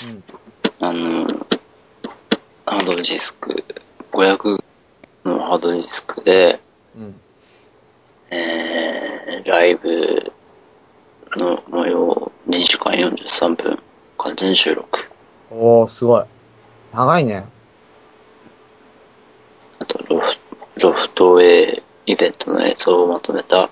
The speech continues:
Speaker 2: 一時間の特典映像も、
Speaker 1: おー。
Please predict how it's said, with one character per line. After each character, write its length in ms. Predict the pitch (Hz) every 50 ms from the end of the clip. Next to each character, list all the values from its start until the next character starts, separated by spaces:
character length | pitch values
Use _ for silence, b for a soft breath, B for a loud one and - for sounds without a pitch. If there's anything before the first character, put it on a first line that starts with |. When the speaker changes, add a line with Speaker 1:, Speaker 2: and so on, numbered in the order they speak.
| _ _ _ _
Speaker 2:
一 300 | - - - - 90 90
時 120 | - -
間 240 | - - 80 78 82
の 140 | 76 80 -
特 260 | - - - - -
典 400 | - 95 95 92 92 92 92 92
映 40 | 90
像 320 | 92 - 92 87 87 85 -
も、 420 | - - 101 110 131 131 - - - _ _ _ _ _ _ _ -
Speaker 1:
お 440 | - 131 131 123 117 110 104 98 95
ー。 120 | 98 110